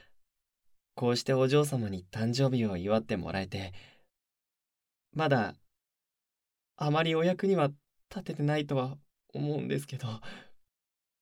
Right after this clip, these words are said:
でも俺、すごく、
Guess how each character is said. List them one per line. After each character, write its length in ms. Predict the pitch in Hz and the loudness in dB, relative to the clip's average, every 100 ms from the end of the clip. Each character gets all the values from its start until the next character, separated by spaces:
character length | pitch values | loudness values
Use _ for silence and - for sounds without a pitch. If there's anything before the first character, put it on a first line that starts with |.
| _ _ _ _ _ _ _ _ - | _ _ _ _ _ _ _ _ -20
で 80 | - | -8
も 120 | 190 170 196 | -4 -2 2
俺、 300 | 180 170 - - _ _ _ - - - - - | 4 4 0 -14 _ _ _ -20 -20 -20 -20 -20
す 240 | - - | -18 -16
ご 80 | - | -16
く、 160 | - | -12